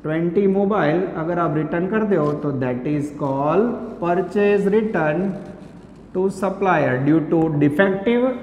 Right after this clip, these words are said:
item or inferior quality goods। ऐसा कहता है, खराब quality का goods बच्चों आप return कर सकते हो।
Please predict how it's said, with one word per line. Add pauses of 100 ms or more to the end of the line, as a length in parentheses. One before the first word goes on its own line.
(380)
item (360)
or (600)
inferior
quality (280)
goods।
ऐसा
कहता
है,
खराब
quality
का
goods
बच्चों
आप
return (100)
कर
सकते
हो।